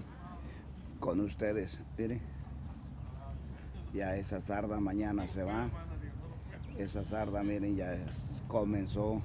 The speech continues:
a hacer la leche ya. ¿Ah? Oh, esa otra de ahí, esa grandota, sí.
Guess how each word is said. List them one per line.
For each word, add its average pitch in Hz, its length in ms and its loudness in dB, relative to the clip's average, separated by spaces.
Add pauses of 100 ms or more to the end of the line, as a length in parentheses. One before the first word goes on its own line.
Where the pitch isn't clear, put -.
(140)
a - 40 0
hacer 110 280 4 (760)
la 95 440 4 (320)
leche 110 480 4
ya. 101 160 2
¿Ah? 160 240 10 (1900)
Oh, 147 300 12
esa 143 320 10
otra 143 280 8
de 120 100 8
ahí, 151 120 10
esa 127 160 6
grandota, 120 540 6
sí. 127 200 6